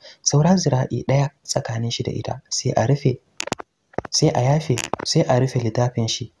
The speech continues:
sai ya rinka aikata aiki irin na 'yan aljanna, kuma sai ya rinka, kuma sai ya shiga aljannar. Hakan ya sa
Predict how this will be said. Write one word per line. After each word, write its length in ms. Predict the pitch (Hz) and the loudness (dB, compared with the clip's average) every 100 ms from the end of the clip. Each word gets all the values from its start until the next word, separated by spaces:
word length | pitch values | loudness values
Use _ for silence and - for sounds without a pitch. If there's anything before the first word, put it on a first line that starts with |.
| - | -8
sai 240 | - - 131 | -2 2 4
ya 80 | |
rinka 320 | 120 143 139 - | 4 2 0 -2
aikata 360 | 120 120 - | 0 0 -2
aiki 280 | - 139 - 120 | -2 0 -2 -2
irin 200 | 117 117 | 0 0
na 60 | 113 | -2
'yan 180 | 113 117 | -2 -2
aljanna, 460 | 113 107 110 110 - - - - | -4 -4 -6 -6 -12 -20 -18 0
kuma 200 | 143 143 | 4 4
sai 160 | 160 | 4
ya 120 | 139 | 2
rinka, 360 | 123 143 156 113 - _ - - | 2 0 0 -4 -10 _ -8 0
kuma 160 | 143 156 | 2 2
sai 180 | - | 2
ya 100 | 160 143 | 2 0
shiga 260 | - 156 | 0 0
aljannar. 520 | 127 110 113 113 107 - - _ - | 0 -2 -2 -2 -4 -6 -12 _ -4
Hakan 300 | 180 196 143 | 0 4 4
ya 80 | |
sa 220 | 123 120 | 2 -2